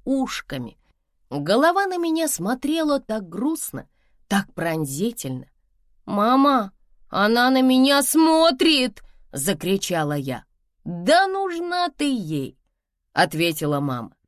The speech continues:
«Давай, смотри, что надо делать, и я буду за тебя спокойна. Не пропадешь в жизни!» Такое же чувство у меня вызывала ножка кролика. Я уже родила сына, который с точки зрения бабушки любил кролика.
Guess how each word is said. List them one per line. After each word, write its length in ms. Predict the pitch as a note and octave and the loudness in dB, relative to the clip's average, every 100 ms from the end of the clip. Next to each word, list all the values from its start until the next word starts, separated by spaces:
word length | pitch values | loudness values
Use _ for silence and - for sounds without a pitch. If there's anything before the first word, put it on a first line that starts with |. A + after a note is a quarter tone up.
| _ _ _ _ | _ _ _ _
«Давай, 540 | C#3 E3 G4+ A4+ A4 B3+ | -4 0 2 0 -2 -2
смотри, 480 | - A#3 C4 D4+ D4+ | 0 0 2 0 0
что 220 | - F3+ | -2 -2
надо 300 | E3 D3+ D3+ | 0 0 -2
делать, 420 | C3+ D3 D3+ D3+ | 0 0 0 0
и 40 | |
я 140 | G3+ G3+ | 2 2
буду 440 | D#3 G#3 D4+ E4+ | 2 0 0 0
за 160 | A#3+ A#3+ | 0 0
тебя 340 | G#3+ F#3+ G#3+ | 0 0 0
спокойна. 720 | A3+ - G3 E3 D3+ C3 A#2 - _ _ _ | 0 0 -2 0 0 0 -8 -18 _ _ _
Не 200 | D#3+ B3+ | 0 2
пропадешь 640 | A#3+ D4 B3+ C#4 A3 F#3+ C#3 | 4 2 4 2 2 0 0
в 100 | C3+ | -4
жизни!» 560 | C3+ D#3 C3 C3 C3 - _ _ _ _ _ _ - | -2 -2 -2 -6 -10 -12 _ _ _ _ _ _ -10
Такое 400 | F#3 - F4+ C4 | -6 -2 -2 -2
же 200 | F3+ G#3 | -4 -8
чувство 580 | - E4+ - - B2 - _ _ _ | -6 -8 -8 -12 -16 -18 _ _ _
у 120 | F#3+ | 2
меня 280 | C#4+ F#4+ A4 | 4 4 0
вызывала 520 | F4 C4+ C4+ D#4+ C#4+ | -2 -2 0 0 2
ножка 440 | B3 A#3 A3+ - F3+ | 0 0 -4 -10 -14
кролика. 640 | - C#3 B2+ A#2 - - _ _ _ _ _ | -8 -4 -4 -6 -16 -20 _ _ _ _ _
Я 260 | F3 F#3 F3 | -2 0 2
уже 340 | E3+ D#3 E3 | 0 -2 -2
родила 420 | D3 C3 C#3 B2+ | -4 -6 -6 -6
сына, 460 | C3 - A3+ D4 D4 - - _ | -8 -2 0 0 -2 -8 -20 _
который 400 | - A3 F#4+ F#4+ | 0 0 2 0
с 80 | F4+ | -2
точки 400 | - G4 - C#4+ | -2 -4 -2 -2
зрения 480 | G#3+ A#3+ D#4 C#4 A#3+ | 0 0 2 0 0
бабушки 600 | D3+ B3 B3 C4+ - A#3 | -2 -2 -2 -4 -4 -8
любил 720 | G#3 G#3+ G#3+ D#3+ F#3 B3+ C4+ | -4 -4 -6 -6 -4 -2 -4
кролика. 720 | - E3 D#3+ C3 A#2 - - | -6 -4 -2 -2 -6 -14 -20